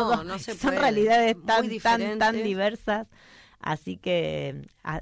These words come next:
Speaker 1: ahí estaremos, siguiendo de cerca. Eh,
Speaker 2: No tengo el dato. <laughs>
Speaker 1: No, no importa, yo ni
Speaker 2: No
Speaker 1: quiero
Speaker 2: tengo el dato,
Speaker 1: saberlo.
Speaker 2: pero
Speaker 1: Yo lo sé con el bolsillo <laughs> cuando
Speaker 2: Claro.
Speaker 1: voy,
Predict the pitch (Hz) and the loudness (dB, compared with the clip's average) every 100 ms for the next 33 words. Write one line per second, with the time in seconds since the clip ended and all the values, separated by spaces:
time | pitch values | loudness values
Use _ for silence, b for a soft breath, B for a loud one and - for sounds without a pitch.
0 | - 165 170 175 156 143 131 135 135 151 | -6 -4 -4 -6 -6 -6 -8 -12 -12 -8
1 | 147 165 170 165 - 151 139 - 208 214 | -6 -6 -6 -6 -8 -10 -8 -4 -4 -4
2 | 214 214 - - 151 143 139 135 131 135 | -4 -4 -4 -8 -8 -6 -6 -6 -6 -6
3 | 214 - 240 - 165 208 - 262 - - | -8 -6 -6 -6 -12 -14 -8 -8 -8 -18
4 | - - 185 233 262 269 226 160 135 127 | -18 -6 0 4 6 6 4 2 -2 -8
5 | 170 - 139 147 175 160 135 - 135 - | -12 -10 -6 -2 0 0 -4 -8 -10 -8
6 | - 196 175 175 220 - 233 240 190 180 | -6 -6 -6 -4 -2 0 0 0 2 2
7 | 180 226 185 151 135 101 - 311 262 - | 4 4 4 2 0 -2 0 2 2 0
8 | 277 277 226 165 156 165 - 185 175 - | 0 0 0 -2 -4 -4 -6 -8 -6 -2
9 | 208 160 175 160 175 190 214 | -2 -2 -4 -2 0 0 0